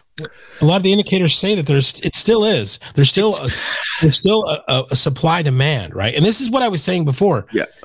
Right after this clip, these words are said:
Speaker 1: It's so wacky. We
Speaker 2: Yeah.
Speaker 1: talk about this stuff, but it's still a seller's market.
Speaker 2: Yeah.
Speaker 1: Still,
Speaker 2: The
Speaker 1: prices are appreciating.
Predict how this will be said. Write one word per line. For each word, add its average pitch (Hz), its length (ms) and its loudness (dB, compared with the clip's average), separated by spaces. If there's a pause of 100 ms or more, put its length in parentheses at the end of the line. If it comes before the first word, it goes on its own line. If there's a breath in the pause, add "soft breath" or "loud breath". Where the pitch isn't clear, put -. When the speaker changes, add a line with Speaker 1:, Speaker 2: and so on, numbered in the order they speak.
(120)
Speaker 1:
It's - 160 2
so 285 240 0
wacky. 151 560 -4 (260)
We 143 100 2
Speaker 2:
Yeah. - 60 2
Speaker 1:
talk 247 180 -2
about 220 120 -2 (100)
this 139 100 0
stuff, 156 220 -2
but 170 100 0
it's 151 120 0
still 208 220 2
a 196 80 -2
seller's 185 280 -2
market. 220 360 -4 (400)
Speaker 2:
Yeah. 98 140 -2 (140)
Speaker 1:
Still, 226 300 -2
Speaker 2:
The 170 60 2
Speaker 1:
prices 170 440 -8
are 202 40 -2
appreciating. 160 540 0